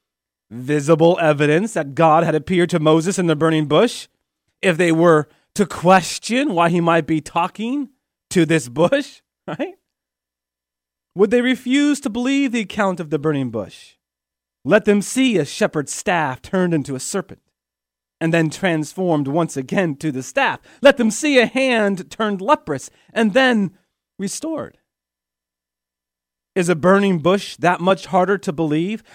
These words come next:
I often say, you know, if you struggle to believe in the Eucharist, true body, blood, soul, and divinity of Jesus Christ, do you believe in the resurrection? What's the difference there?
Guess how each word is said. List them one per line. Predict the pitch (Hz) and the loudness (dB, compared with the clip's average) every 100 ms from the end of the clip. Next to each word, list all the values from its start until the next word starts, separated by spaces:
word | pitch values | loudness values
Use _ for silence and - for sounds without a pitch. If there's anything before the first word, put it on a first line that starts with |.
| - | -2
I | 202 | 0
often | 196 202 190 | 0 -2 -4
say, | - 214 | 0 0
you | 170 180 | 2 2
know, | 180 - _ _ _ | 2 0 _ _ _
if | 190 170 | -2 0
you | |
struggle | 175 - 226 208 190 | 0 2 2 2 0
to | 165 | 0
believe | 165 214 202 | 0 0 2
in | 180 | 0
the | 170 | 0
Eucharist, | 226 - 180 165 | -2 -2 -4 -4
true | - 208 190 - _ _ | -4 -2 -2 -6 _ _
body, | 135 190 185 | 2 4 4
blood, | 165 196 185 151 | 2 2 2 2
soul, | 202 190 | 0 2
and | |
divinity | 175 190 185 | 0 0 0
of | 160 | 0
Jesus | 160 175 165 - | -2 -2 -4 -2
Christ, | 214 208 156 - _ _ _ _ _ _ _ 120 | 0 0 -2 -12 _ _ _ _ _ _ _ -4
do | 170 | 0
you | 170 | 2
believe | 170 185 208 | 2 2 2
in | 180 | 0
the | 160 | 0
resurrection? | 170 170 175 196 - - 277 - _ _ _ _ _ _ _ _ - | 0 2 2 -2 -4 -12 -12 -16 _ _ _ _ _ _ _ _ -2
What's | 233 - | 0 0
the | 170 | -2
difference | 226 277 160 113 | -2 -2 -8 -12
there? | - 78 - | -14 -16 -18